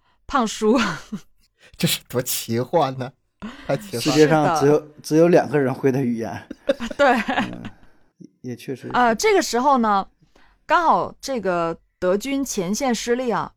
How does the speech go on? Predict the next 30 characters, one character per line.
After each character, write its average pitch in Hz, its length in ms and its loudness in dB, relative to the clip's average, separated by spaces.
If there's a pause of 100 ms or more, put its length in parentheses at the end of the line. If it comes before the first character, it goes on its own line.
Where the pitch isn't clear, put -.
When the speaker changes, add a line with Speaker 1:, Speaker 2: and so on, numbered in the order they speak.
(160)
Speaker 1:
指 - 180 -8
挥 233 160 -2
官 254 240 0
就 254 120 -4
收 240 220 -4
到 247 140 2
了 208 120 0
指 135 200 -14
示， 208 440 -6
要 254 160 -4
撤 - 320 -6
离 170 180 -4
集 185 180 -6
中 208 220 -2
营， 170 240 -6 (260)
转 156 260 -6
移 185 100 -6
囚 160 200 -6
犯。 180 280 -4 (500)
胖 302 180 -2
叔 311 220 -4
还 233 260 -6
是 311 120 -6
像 285 200 -2
往 165 160 -2
常 170 220 -8
一 175 40 -4
样， 185 220 -4 (760)
准 196 260 0
备 254 300 0